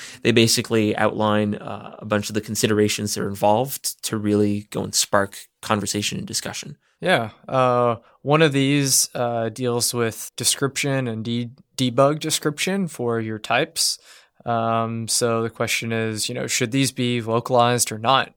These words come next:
Speaker 2: Uh, can you just return a string, and is that,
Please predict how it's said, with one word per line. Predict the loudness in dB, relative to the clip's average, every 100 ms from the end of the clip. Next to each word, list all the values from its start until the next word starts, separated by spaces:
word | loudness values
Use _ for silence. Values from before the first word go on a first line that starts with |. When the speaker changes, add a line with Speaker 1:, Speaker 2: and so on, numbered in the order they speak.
| _
Speaker 2:
Uh, | -6 -6 -6
can | -4 -2
you | 0
just | 0 0 -2 _
return | -8 -4 0 0 2
a |
string, | 0 0 0 -2 -4 -8
and | -4 -2 -2
is | -2 -2
that, | 0 0 -2